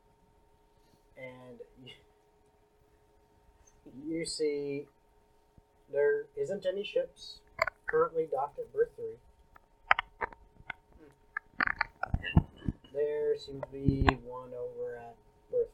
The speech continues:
four. Uh, there's one at berth one.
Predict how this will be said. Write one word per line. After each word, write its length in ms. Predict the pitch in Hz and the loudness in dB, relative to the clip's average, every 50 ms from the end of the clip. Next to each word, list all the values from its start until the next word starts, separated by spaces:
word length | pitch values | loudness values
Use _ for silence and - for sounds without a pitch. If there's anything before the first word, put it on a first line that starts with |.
| - - | -4 0
four. 800 | - 165 165 165 160 160 160 165 160 160 160 160 160 156 151 151 - - - - - - - - - - | 4 4 4 6 8 10 10 12 12 10 10 10 8 8 6 6 2 -2 -2 -4 -18 -20 -20 -20 -14 -10
Uh, 640 | 123 123 120 120 120 120 120 123 120 120 117 117 110 107 | -8 -4 0 4 4 4 4 2 -2 -6 -6 -6 -2 2
there's 200 | - 120 120 466 - - | 4 4 4 2 0 -4
one 160 | 127 123 123 | -6 -6 -8
at 100 | 117 - | -8 -6
berth 180 | - - - - - 135 | -2 -2 -2 -2 -4 -2
one. 680 | 139 151 156 151 151 151 147 147 147 143 143 147 147 | 2 2 4 4 2 0 0 -2 0 2 2 2 2